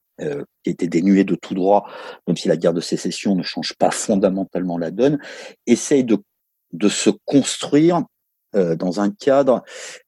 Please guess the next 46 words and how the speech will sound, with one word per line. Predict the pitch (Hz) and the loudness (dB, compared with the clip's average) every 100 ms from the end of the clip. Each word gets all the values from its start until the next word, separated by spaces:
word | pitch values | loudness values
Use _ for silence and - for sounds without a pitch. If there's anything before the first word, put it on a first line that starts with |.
| - | -2
où, | 90 85 80 - | 0 0 -6 -10
et | - | -8
c'est | - 101 | -2 0
là | 117 110 | 2 2
où | 95 - _ | 0 -4 _
le | 95 | -4
choix | 92 - 107 | -2 0 0
des | 104 | 2
mots | 107 | 2
est | 101 - | 0 -4
problématique, | 87 87 101 101 156 | -4 -2 -2 -2 -4
puisque | - - - 98 90 - | -6 -10 -4 0 0 -2
on | - | -10
peut | - 82 | -8 -8
pas | - | -6
parler | 110 92 98 | -2 2 2
de | 90 80 | 0 -4
liberté. | 80 87 90 - 113 | -6 -2 -4 0 0
Vous | 101 85 | 0 -2
avez | 80 85 | -2 2
rappelé | 92 - 98 | 0 2 0
que | - | -2
la | |
ségrégation | - 110 101 98 98 92 117 104 | -4 -4 -2 -2 -2 -2 -2 0
a | 85 | 0
été | - | 0
reconnue | 82 85 98 95 98 - - - _ | 0 0 0 0 0 -4 -14 -16 _
par | 87 | 0
la | 85 | 0
Cour | - - | -2 -6
suprême | - 95 - 98 92 | -2 -2 0 -2 0
comme | 87 82 | 2 2
étant | - 92 | 0 -2
quelque | 82 82 87 | 0 -2 -2
chose | 82 - 92 85 76 76 - | -2 0 2 2 0 -4 -8
de, | - - - - - | -2 -2 0 0 0
de | - 101 | 0 0
juste, | 95 131 175 - - _ _ _ | 2 2 0 -4 -12 _ _ _
puisqu'il | - - 85 | -10 -6 -6
faut | - | -2
en | 85 | 0
revenir | 90 87 92 | 0 2 2
à | 85 | 2
ce | - | -2
terme | - 87 | 0 -2
de, | 80 78 | -2 -6